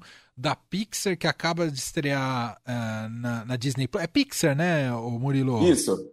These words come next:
Speaker 2: Pixar, Pixar.
Speaker 1: Qual que é a animação? Chama Red?
Speaker 2: Red, Cre-, Crescer é uma Fera. No inglês tá Turning Red. É da Domi Shi, é a primeira diretora que faz um filme exclusivamente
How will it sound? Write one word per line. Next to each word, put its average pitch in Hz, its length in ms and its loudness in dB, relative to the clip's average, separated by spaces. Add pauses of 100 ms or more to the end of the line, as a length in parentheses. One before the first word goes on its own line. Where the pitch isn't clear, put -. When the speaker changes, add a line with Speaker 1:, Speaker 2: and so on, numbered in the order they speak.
Speaker 2:
Pixar, 104 400 2 (260)
Pixar. - 360 -4 (360)
Speaker 1:
Qual 175 160 2
que - 140 0
é 135 40 4
a 117 80 2
animação? 117 480 -2
Chama 127 320 -2
Red? 165 320 -2 (720)
Speaker 2:
Red, 123 420 6
Cre-, 139 220 2
Crescer 139 400 2
é 165 40 6
uma 160 140 2
Fera. 98 460 -2 (240)
No 107 120 -8
inglês 117 260 2
tá 120 100 2
Turning 147 460 -2
Red. 95 260 0 (580)
É 123 180 4
da 131 260 6
Domi 156 380 -2
Shi, - 480 -10 (440)
é 117 120 -2
a 120 60 2
primeira 139 520 2
diretora 151 640 0
que 156 100 -10
faz 135 220 -2
um 147 40 -2
filme 139 220 -2
exclusivamente 151 880 -2